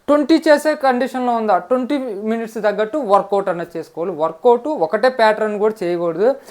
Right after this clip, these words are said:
వర్కౌట్ up and downs అవుతూ ఉండాలి, రిపిటీషన్లు చేంజ్ అవుతూ ఉండాలి, రిపిటీషన్ టైమింగ్లు తగ్గుతూ ఉండాలి. అప్పుడు నీ బాడీ అన్నది ట్వంటీ ఫోర్ మినిట్స్ ఆరామ్స్గా కొడతావు. పెద్ద విచిత్రం ఏమీ కాదు. చాలామంది ఏం చేస్తున్నారంటే, ఆ, ఒకటే ప్యాటర్న్, ఒకటే ఫాలో అయిపోతున్నారు. ఫైవ్ కేఎం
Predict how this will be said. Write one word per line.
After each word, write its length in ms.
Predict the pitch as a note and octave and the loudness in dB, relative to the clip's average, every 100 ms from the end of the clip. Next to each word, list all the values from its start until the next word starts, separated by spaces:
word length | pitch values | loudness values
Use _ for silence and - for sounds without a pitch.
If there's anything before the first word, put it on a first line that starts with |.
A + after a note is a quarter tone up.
| - - | -12 -2
వర్కౌట్ 300 | E3+ G3 A#3 | 0 2 4
up 300 | G3 - B3 | 4 4 2
and 120 | B3 | 4
downs 220 | B3 A#3+ | 4 2
అవుతూ 220 | A#3 A3 A3 | -2 2 0
ఉండాలి, 380 | G#3 G3 A#3 | 2 0 2
రిపిటీషన్లు 800 | C4 G3 - B3+ B3+ C4 C4+ - | 0 -2 -4 -6 -4 -4 -4 0
చేంజ్ 200 | G#3 A3 | 0 2
అవుతూ 280 | A3 G#3+ G#3 | 2 2 0
ఉండాలి, 540 | G3 F#3+ F#3 G3+ C#4 - - - - | 0 -2 -2 0 -2 -6 -14 -16 -6
రిపిటీషన్ 500 | A3 - D4+ D#4+ D4 | -6 0 0 0 2
టైమింగ్లు 420 | C4 A#3+ C4+ C#4 | 4 4 2 0
తగ్గుతూ 400 | A#3+ G#3+ G#3+ A3+ | 2 2 2 2
ఉండాలి. 380 | G3 F3 D#3+ D#3 | 2 0 -2 2
అప్పుడు 360 | D#3+ D#3+ C4+ | 0 0 -4
నీ 140 | C#4+ G#3+ | -2 -2
బాడీ 340 | E3+ F3+ F#3+ | 4 4 4
అన్నది 260 | G3 G3+ A3 | 2 -2 -4
ట్వంటీ 240 | G3+ F3+ G3+ | -6 -6 -4
ఫోర్ 220 | - G3+ | -2 -4
మినిట్స్ 300 | F3+ F3+ - | -4 -8 -4
ఆరామ్స్గా 640 | C4+ C#3+ E3+ A#3+ B3+ A#3 | 0 4 6 6 4 0
కొడతావు. 480 | F#3+ F3 D3+ G#3 B3+ B3+ - G#3+ - | 0 -2 -4 -4 -6 -8 -18 -16 -12
పెద్ద 140 | D#3+ | -8
విచిత్రం 480 | D#3 F3 G3 G3 F#3 | -8 -6 -6 -4 -6
ఏమీ 200 | F3 E3+ | -4 -2
కాదు. 300 | E3 F3 A#3 G#3 | 0 0 -2 0
చాలామంది 480 | D#3 F#3+ G3+ G3+ G3 | -2 -2 -4 0 0
ఏం 140 | G3 | 0
చేస్తున్నారంటే, 760 | G3 F#3 F#3 F3+ F3+ A3+ B3+ C4 - - _ - E3+ | -2 -2 -4 -6 -2 -2 -2 -4 -16 -20 _ -12 -4
ఆ, 180 | E3 | -2
ఒకటే 500 | D#3+ E3 F#3 F#3 G#3 | 2 0 0 0 4
ప్యాటర్న్, 460 | B3+ B3 G#3+ G#3+ G#3 | 4 4 2 0 -2
ఒకటే 380 | E3+ E3 F#3 A3 | -4 -4 -2 -2
ఫాలో 340 | A3+ F#3 F#3+ | 2 2 2
అయిపోతున్నారు. 800 | F#3 F3 F3 E3 E3 D#3+ G3+ G#3 | 0 -2 -6 -8 -8 -6 -4 -4
ఫైవ్ 120 | F#3+ E3+ | -4 -4
కేఎం 220 | G3 | -4